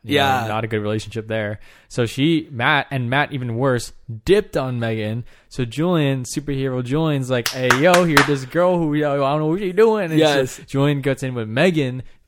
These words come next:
Speaker 1: brings her into the group.
Speaker 2: So
Speaker 1: So
Speaker 2: there was a point, there was a point where this song was playing, Love on the Brain, Nathan's slow dancing with Maddie, I'm slow dancing with Bandana on her phone, and Julian is slow dancing with Megan. Very good moment with us.
Speaker 1: Yeah.
Speaker 2: That's a, it was
Speaker 1: Super
Speaker 2: an
Speaker 1: ins-,
Speaker 2: awesome moment.
Speaker 1: it was super cool because also that you got, you were part of this other group, so I was super,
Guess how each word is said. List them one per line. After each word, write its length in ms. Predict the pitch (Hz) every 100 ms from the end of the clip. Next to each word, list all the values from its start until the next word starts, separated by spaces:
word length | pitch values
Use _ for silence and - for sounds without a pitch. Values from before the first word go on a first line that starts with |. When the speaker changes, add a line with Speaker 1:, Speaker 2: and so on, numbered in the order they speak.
| _
Speaker 1:
brings 300 | 139 123 -
her 180 | 170 175
into 200 | 156 127
the 60 |
group. 340 | 113 117 113 - - - _
Speaker 2:
So 80 | -
Speaker 1:
So 40 | -
Speaker 2:
there 80 | 123
was 100 | 233
a 60 | 214
point, 340 | 202 202 190
there 100 | 151
was 120 | 185
a 40 | 180
point 240 | 175 165
where 120 | 135
this 160 | 143 175
song 160 | 190 170
was 100 | 156
playing, 260 | 143 139
Love 180 | 135 147
on 60 | 160
the 80 | 131
Brain, 440 | 127 120 117 117 -
Nathan's 560 | 135 143 180 226 196
slow 160 | - 160
dancing 300 | 151 143 143
with 100 | 127
Maddie, 380 | 123 113 107 110 -
I'm 260 | 147 190
slow 180 | 196 190
dancing 380 | 165 156 151 147
with 140 | 139
Bandana 420 | 139 131 131 131
on 140 | 123 120
her 80 | 117
phone, 260 | 123 110
and 200 | 107 123
Julian 360 | 123 160 165 151
is 120 | 143
slow 160 | - 139
dancing 340 | 131 123 139
with 140 | 120 117
Megan. 640 | 131 139 131 107 98 104 _ -
Very 360 | 131 165 214
good 180 | 180 175
moment 420 | 151 160 147 131
with 160 | 139 131
us. 260 | 139 127 123
Speaker 1:
Yeah. 260 | 131 98
Speaker 2:
That's 200 | 135 156
a, 40 | 160
it 60 |
was 100 | 135
Speaker 1:
Super 220 | 139 156 160
Speaker 2:
an 20 |
Speaker 1:
ins-, 40 | 151
Speaker 2:
awesome 240 | 180 180
moment. 220 | 160 147
Speaker 1:
it 40 | 165
was 80 | 165
super 180 | 247
cool 140 | 254 233
because 300 | 202 190 156
also 380 | 156 156 165 143
that 280 | 135 123
you 120 | 123 139
got, 160 | 151
you 80 | 143
were 60 | 147
part 140 | 156
of 40 | 143
this 100 | 143
other 120 | 135
group, 160 | 139 135
so 100 | 131
I 20 |
was 120 | 117
super, 160 | 139